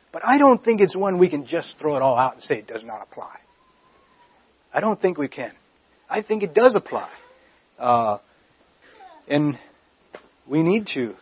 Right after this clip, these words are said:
give heed to what we accept into our lives and what we bless, especially in the light of our children and other brothers and sisters, you know. <clears throat> Well,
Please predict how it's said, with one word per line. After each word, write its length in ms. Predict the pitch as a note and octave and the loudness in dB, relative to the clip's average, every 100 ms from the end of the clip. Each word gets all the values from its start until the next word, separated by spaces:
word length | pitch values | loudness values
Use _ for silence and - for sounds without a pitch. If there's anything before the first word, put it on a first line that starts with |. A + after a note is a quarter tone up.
| _ | _
give 180 | - C#3 | -4 -4
heed 360 | A#2+ D#3 B2 F#2 - _ _ _ _ - | -4 -10 -10 -14 -20 _ _ _ _ -8
to 240 | - C3+ | -2 0
what 380 | A#2+ C#3 G3+ - | 8 10 10 8
we 380 | F3 F#3+ G3 F#3 - | 0 2 0 -4 -12
accept 480 | - - G3 G#3 | -12 0 0 2
into 160 | A#3 B3 | 0 2
our 240 | A#3 G3+ | 2 0
lives 480 | C3 A#2+ D3 F#3+ - _ _ _ _ - | -2 -4 -6 -12 -20 _ _ _ _ -12
and 140 | D3 | -4
what 160 | G3 G#3 | -4 -2
we 120 | A#3+ | 0
bless, 520 | C4+ C4+ - - - _ _ _ _ _ _ - _ - | 0 -2 -6 -14 -20 _ _ _ _ _ _ -20 _ -14
especially 500 | - F3+ F#3+ - C3+ | -4 0 0 -2 -10
in 80 | B2+ | -8
the 160 | A#2+ A2+ _ _ | -12 -12 _ _
light 220 | G#2 G#2+ A#2 | -10 -6 0
of 80 | |
our 100 | C3 | 0
children 400 | C#3+ - D4+ A2 - _ _ - | 0 -4 -10 -14 -20 _ _ -20
and 140 | G#2 G2 _ _ _ _ _ - | -20 -20 _ _ _ _ _ -6
other 340 | B2+ D3 D3+ _ _ _ _ _ _ _ _ _ _ _ | -4 -4 -6 _ _ _ _ _ _ _ _ _ _ _
brothers 280 | A#2 D3 D#3 | -4 -4 -4
and 100 | E3 | -8
sisters, 460 | - C#3+ - G#2 G#2+ | -8 -8 -8 -14 -8
you 80 | C#3 | 0
know. 240 | D#3 D3 _ - | 0 -2 _ -14
<clears throat> 40 | D3 A#2+ - _ _ _ | -12 -14 -18 _ _ _
Well, 240 | A#2 A#2 | -2 -2